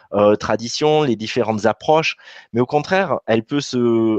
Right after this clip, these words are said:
elle peut se coller à n'importe quelle croyance, à n'importe quelle forme de foi ou de pratique, et elle se veut unitaire aussi. Elle veut pouvoir rassembler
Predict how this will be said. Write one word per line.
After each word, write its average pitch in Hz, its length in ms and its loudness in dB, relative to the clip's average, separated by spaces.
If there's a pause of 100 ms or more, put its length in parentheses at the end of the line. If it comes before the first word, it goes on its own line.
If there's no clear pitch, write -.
elle 113 140 -4
peut 135 120 -4
se 127 140 -4
coller 139 380 -2
à 131 60 0
n'importe 110 420 -2
quelle 120 240 0
croyance, 135 640 -4
à 110 80 0
n'importe 101 360 -4
quelle 110 160 -2
forme 107 320 -2
de 101 80 -4
foi 151 360 0
ou 110 80 -4
de 101 80 -8
pratique, 127 600 -6 (400)
et 123 540 4
elle 117 160 0
se - 140 -6
veut 151 340 -2
unitaire 131 640 -2
aussi. 98 300 -10 (280)
Elle 107 120 0
veut 151 100 -2
pouvoir 135 280 -2
rassembler 123 640 -4